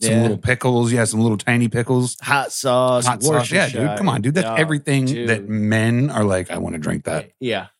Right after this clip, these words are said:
Speaker 1: Throw a barbecued
Speaker 2: And I've,
Speaker 1: rib in
Speaker 2: here,
Speaker 1: there.
Speaker 2: here's the, yeah, exactly.
Speaker 1: Hot.
Speaker 2: That's what I'm saying.
Speaker 1: Mm-hmm.
Speaker 2: Throw a fucking slice of pizza on top of this bitch. Let's do this.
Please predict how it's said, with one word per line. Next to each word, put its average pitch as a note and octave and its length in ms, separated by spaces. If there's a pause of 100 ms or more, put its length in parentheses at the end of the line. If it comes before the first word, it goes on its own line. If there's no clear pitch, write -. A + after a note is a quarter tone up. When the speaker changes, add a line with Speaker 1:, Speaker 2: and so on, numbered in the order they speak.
(720)
Speaker 1:
Throw C#3+ 200
a A#2+ 40
barbecued B2 720
Speaker 2:
And C#3 100
I've, C#3+ 140
Speaker 1:
rib C#3+ 200
in C#3+ 180
Speaker 2:
here, C#3 200
Speaker 1:
there. C3+ 100
Speaker 2:
here's C#3+ 180
the, E3+ 160
yeah, E3+ 180 (140)
exactly. C3+ 480
Speaker 1:
Hot. - 100
Speaker 2:
That's D#3+ 180
what F#3+ 80
I'm F#3+ 80
saying. G3+ 500 (340)
Speaker 1:
Mm-hmm. B2+ 120
Speaker 2:
Throw G3+ 160
a G3 100
fucking F#3 320
slice F#3 280
of D#3+ 100
pizza G3+ 280
on E3 120
top C3 220
of C3+ 60
this A#2+ 160
bitch. A2+ 240
Let's F3+ 160
do E3 260
this. - 400